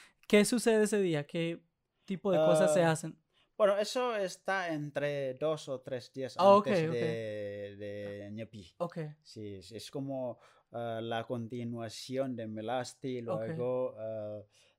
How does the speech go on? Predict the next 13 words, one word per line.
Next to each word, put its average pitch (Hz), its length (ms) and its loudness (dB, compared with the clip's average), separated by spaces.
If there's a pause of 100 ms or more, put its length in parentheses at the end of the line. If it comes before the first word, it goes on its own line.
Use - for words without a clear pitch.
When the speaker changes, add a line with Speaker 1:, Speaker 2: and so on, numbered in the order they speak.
Speaker 2:
Taur 120 680 -8
Kesanga 151 680 -6
y 175 500 -4
después 139 420 -8
de 147 80 -6
esto 160 260 -8
Pengrupukan. 151 1040 -6 (360)
Speaker 1:
Ok. 175 160 -10 (360)
Speaker 2:
Pengrupukan 139 760 -8
es 147 480 -4
el 185 180 0
momento, 160 640 -2
normalmente, 151 600 -2